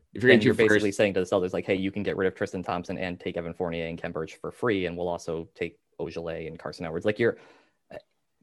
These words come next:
Speaker 2: that's, it's the question of, like, is that one additional first round pick worth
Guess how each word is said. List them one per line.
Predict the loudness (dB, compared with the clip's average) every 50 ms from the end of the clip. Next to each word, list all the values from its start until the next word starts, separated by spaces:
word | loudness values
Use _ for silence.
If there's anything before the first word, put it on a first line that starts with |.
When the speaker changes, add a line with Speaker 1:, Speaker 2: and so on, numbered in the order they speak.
| _ _ 2
Speaker 2:
that's, | 4 4 4 2 -2 -2 0
it's | 0 2 4
the | 2 2
question | 4 4 4 4 2 0 0
of, | 2 4
like, | 2 2 2 0
is | 0 0 0
that | 0 -2 0 0
one | 0 0 0 0
additional | 0 -2 -2 -2 -2 -4 -4
first | -4 -4 -4 -4 -2
round | -2 -4 -4 -4 -4
pick | -6 -6 -6 -6
worth | -4 -2 -2 -2 -2